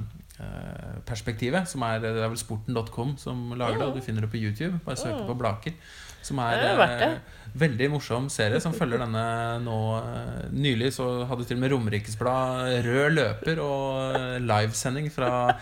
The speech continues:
Speaker 1: <laughs> eh, vorspielet til førtiårslaget til denne
Speaker 2: Ja.
Speaker 1: fotballtreneren
Speaker 2: Ja.
Speaker 1: for, eh, Blaker, som vel nå har
Speaker 2: Ja.
Speaker 1: rykket opp til fjerde divisjon, tror jeg.
Speaker 2: Ja, mange kjenner han jo kanskje fra reklamefilmene, eh, som går mellom fotballkampene. Altså, han har
Speaker 1: Ja.
Speaker 2: vel blitt sponset nå av noe sånn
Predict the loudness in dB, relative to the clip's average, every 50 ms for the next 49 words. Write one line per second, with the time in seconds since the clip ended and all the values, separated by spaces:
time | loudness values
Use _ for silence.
0 | 0 0 0 0 0 0 2 4 4 4 6 8 10 10 10 8 6 4 2 0
1 | -2 -6 -10 -10 -10 -10 -6 -2 2 4 4 4 2 4 2 2 2 4 2 0
2 | 0 0 -2 -2 -2 0 0 0 2 4 4 4 4 2 0 -2 -2 0 2 2
3 | 2 2 2 2 2 2 2 2 0 0 0 -2 0 0 0 0 2 0 0 0
4 | -2 -4 -6 -2 -2 0 0 0 0 -2 -2 -2 -4 -4 -4 -2 0 0 0 0
5 | 0 -2 -4 -4 -4 -2 -2 -2 -2 0 0 0 0 -2 -2 -4 -6 -6 -6 -4
6 | -4 -6 -4 -2 0 0 0 0 0 -2 -2 -2 -4 -6 -4 -4 -6 -6 -6 -6
7 | -4 -4 -4 -4 0 2 4 4 4 4 2 4 4 2 2 4 4 4 2 2
8 | 0 -2 -2 -4 -8 -14 -2 0 0 0 0 -4 -4 -4 -4 -4 -2 0 2 4
9 | 6 6 4 4 4 2 0 0 -4 -6 -12 -18 -16 -10 -6 -6 -4 0 4 6
10 | 6 6 6 2 0 -2 -6 -6 -4 -6 -8 -6 -8 -8 -10 -10 -8 -8 -8 -8
11 | -8 -10 -10 -10 -8 -4 0 2 2 2 2 0 -2 -4 -10 -16 -18 -8 -4 -2
12 | -2 -2 -2 -4 -2 2 4 6 6 6 6 4 2 0 0 0 0 0 0 -2
13 | 0 -2 -4 -4 -4 -4 -4 -6 -8 -8 -10 -6 -4 -4 0 2 2 2 2 2
14 | 2 2 2 4 4 4 2 2 0 -2 -2 -2 -2 -4 -8 -12 -12 -2 0 0
15 | 0 0 -4 -6 -6 -6 -4 -4 -2 -2 0 0 0 0 0 0 0 0 0 -2
16 | -6